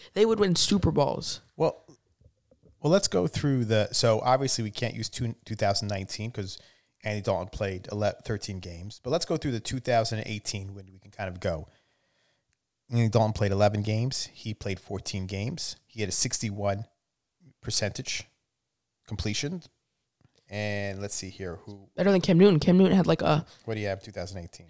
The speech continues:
Speaker 1: two thousand eighteen.
Speaker 2: No, wait, two thousand eighteen, he had a sixty-seven point five.
Speaker 1: Oh, yeah. No, yeah, yeah. That's what I'm, he had one good, really good year. That, that's an amazing completion percentage. Before that, fifty-nine, fifty-two, fifty-nine,
Speaker 2: So he averaged
Speaker 1: fifty-eight.
Speaker 2: about sixty, sixty.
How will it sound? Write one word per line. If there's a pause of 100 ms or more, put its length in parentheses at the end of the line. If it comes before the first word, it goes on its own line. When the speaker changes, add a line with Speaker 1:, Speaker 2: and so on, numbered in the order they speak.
Speaker 1:
two
thousand (260)
eighteen.
Speaker 2:
No,
wait,
two
thousand
eighteen,
he
had
a
sixty-seven
point
five.
Speaker 1:
Oh,
yeah.
No,
yeah,
yeah. (120)
That's
what
I'm, (380)
he
had
one
good,
really
good
year.
That,
that's
an
amazing
completion
percentage. (240)
Before
that, (160)
fifty-nine, (100)
fifty-two, (140)
fifty-nine,
Speaker 2:
So
he
averaged
Speaker 1:
fifty-eight.
Speaker 2:
about
sixty,
sixty.